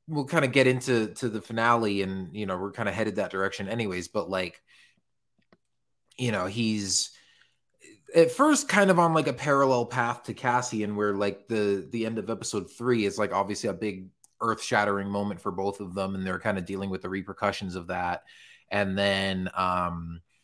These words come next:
you know, but he's just on this path where he's determined to still sort of, like, prove himself and make something of his life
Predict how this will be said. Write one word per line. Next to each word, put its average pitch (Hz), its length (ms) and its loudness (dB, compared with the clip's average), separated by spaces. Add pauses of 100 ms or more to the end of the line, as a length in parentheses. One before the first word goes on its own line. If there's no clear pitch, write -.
(1160)
you 120 120 4
know, 98 120 4
but 101 120 0
he's 120 180 2
just 123 180 -2
on 110 100 4
this 101 120 -2
path 101 240 2
where 95 100 -2
he's 101 180 -2
determined 107 640 -2
to 98 200 2
still 107 320 -2
sort 101 240 -2
of, 92 80 -6
like, 90 180 -8
prove 120 240 2
himself 101 460 2
and 95 120 -2
make 113 180 4
something 98 320 -2
of 92 120 -2
his 92 180 -2
life 92 420 -2